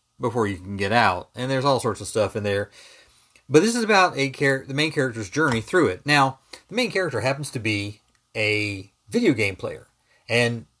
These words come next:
apparently was a professional video game player, and got bored with the pro circuit and everything, yada, yada, yada.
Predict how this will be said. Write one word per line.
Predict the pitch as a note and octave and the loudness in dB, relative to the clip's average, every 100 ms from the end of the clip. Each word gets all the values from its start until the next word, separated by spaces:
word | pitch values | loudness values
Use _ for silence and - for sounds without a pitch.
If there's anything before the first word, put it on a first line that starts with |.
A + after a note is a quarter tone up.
| _ - | _ -10
apparently | D#3 C3 C3 C3 | -6 -2 0 0
was | C3+ | 0
a | D#3 | -2
professional | D#3+ C#3+ B2+ C3 A2+ | 0 4 4 4 0
video | A#2 A#2 | 0 2
game | A2+ A2 | 0 0
player, | A2 G#2+ G#2+ G#2+ G#2+ G#2 | 0 0 0 -2 -2 -4
and | G#2 - _ _ _ - | -6 -14 _ _ _ -2
got | C#3+ D3+ A#2+ | 0 0 0
bored | A#2+ B2+ C3 C3 A#2+ | 2 4 4 2 0
with | A#2 A#2 A2+ - | 0 0 0 -4
the | A#2 | -14
pro | - - A#2 | -6 2 2
circuit | A2+ - A2 G#2+ | 2 0 -2 -2
and | A2 | -4
everything, | A2 G#2+ - A2 G#2+ G#2+ G#2+ G#2 | -4 -6 -6 -6 -4 -6 -6 -8
yada, | F#2+ F#2 F#2 | -6 -6 -4
yada, | F#2+ F#2 F#2 | -4 -2 -2
yada. | F#2 F2+ F2+ | -2 -4 -6